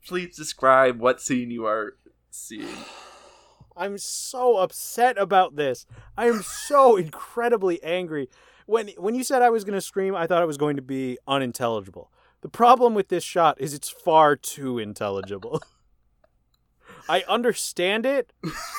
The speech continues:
Speaker 2: fully, and I don't like what's going on at all.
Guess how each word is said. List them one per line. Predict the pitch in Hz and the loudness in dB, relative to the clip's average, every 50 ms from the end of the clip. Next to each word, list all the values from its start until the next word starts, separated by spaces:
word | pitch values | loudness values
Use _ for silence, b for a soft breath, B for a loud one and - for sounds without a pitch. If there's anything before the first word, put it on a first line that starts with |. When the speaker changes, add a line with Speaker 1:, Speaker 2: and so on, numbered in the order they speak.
| - - | -2 4
Speaker 2:
fully, | - 190 180 156 120 104 92 - - - - | 6 8 8 8 6 2 -4 -10 -16 -6 -2
and | 170 196 | 0 2
I | 185 214 | 2 2
don't | 196 151 131 - 190 185 185 156 101 123 | 0 2 6 6 6 6 6 2 0 0
like | 139 143 139 - - | 0 0 0 0 -2
what's | 131 120 - - | -2 -2 -4 -2
going | - 131 123 120 113 110 | 0 0 0 0 -4 -6
on | 104 98 92 92 95 - _ _ _ _ _ - | -6 -8 -8 -10 -12 -16 _ _ _ _ _ 2
at | 139 123 117 110 | 4 4 4 4
all. | 101 87 82 78 80 - | 0 -4 -6 -10 -16 -20